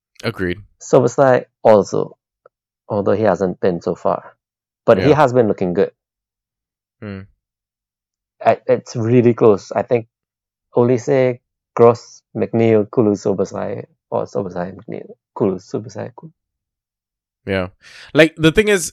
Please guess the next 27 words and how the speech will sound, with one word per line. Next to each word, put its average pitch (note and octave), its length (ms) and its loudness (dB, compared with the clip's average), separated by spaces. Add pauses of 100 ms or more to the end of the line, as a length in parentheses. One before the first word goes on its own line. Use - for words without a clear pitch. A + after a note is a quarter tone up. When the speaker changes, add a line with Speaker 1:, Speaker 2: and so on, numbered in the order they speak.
Speaker 1:
it, C3+ 220 0
it, - 260 -14
it's C3+ 240 -4
exactly C#3 380 0
what C#3 80 0
you B2+ 80 0
said, G#2 180 -2
right? G#2+ 220 -4
Kulu D3+ 380 0
get B2 220 -2
rotation, A#2+ 640 -2
Szoboszlai, A#2+ 800 2
like, G#2 300 0
Europa A#2 360 0
kicks - 300 -6
in, A#2 180 -2
he A2+ 140 -14
could A2 260 -4
get A#2 220 0
a G#2+ 40 -2
bit G#2+ 160 -4
of G2 60 -4
rotation G#2+ 500 -6
here A2+ 180 -6
and G#2+ 160 -10
there. G#2+ 280 -4 (1040)
Um, G2+ 720 -4